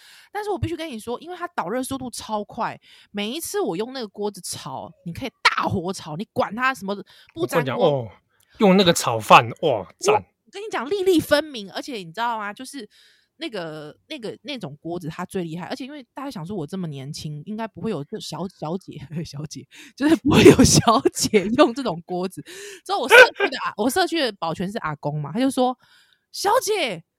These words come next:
Speaker 1: 现在还有人在用这种锅子哦，你怎么买这种锅子？”对，我就说：“对，现在就是我，我说我在用。”而且因为它没有涂层，所以其实你不用担心你吃到涂层。那如果它，你吃到一点点铁锈，其实真的是补充铁质而已啦。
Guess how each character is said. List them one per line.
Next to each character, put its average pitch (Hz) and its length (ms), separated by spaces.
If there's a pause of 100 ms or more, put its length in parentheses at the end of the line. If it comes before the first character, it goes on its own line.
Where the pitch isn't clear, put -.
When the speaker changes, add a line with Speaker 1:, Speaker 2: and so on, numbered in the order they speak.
(580)
Speaker 1:
现 508 280
在 508 80
还 349 160
有 453 80
人 370 100
在 440 100
用 453 140
这 403 100
种 349 200
锅 370 200
子 285 200
哦， 285 80
你 381 80
怎 302 120
么 311 80
买 269 140
这 311 100
种 311 160
锅 320 280
子？” 196 340 (380)
对， 214 100
我 196 160
就 247 60
说 277 180
：“对， 226 160
现 226 120
在 202 100
就 214 100
是 220 160
我， 151 360
我 165 60
说 214 100
我 135 140
在 151 160
用。” 156 200
而 320 80
且 349 80
因 - 120
为 381 80
它 330 140
没 339 80
有 277 140
涂 175 240
层， 175 200
所 277 120
以 - 20
其 247 80
实 240 100
你 202 120
不 170 100
用 254 160
担 214 100
心 208 120
你 160 40
吃 - 120
到 226 120
涂 151 220
层。 - 220
那 302 100
如 320 100
果 220 120
它， 254 180
你 208 140
吃 - 160
到 269 160
一 302 80
点 220 200
点 214 160
铁 - 220
锈， 180 220
其 - 100
实 240 60
真 302 120
的 294 80
是 277 80
补 156 200
充 208 160
铁 151 200
质 139 220
而 143 140
已 147 140
啦。 - 180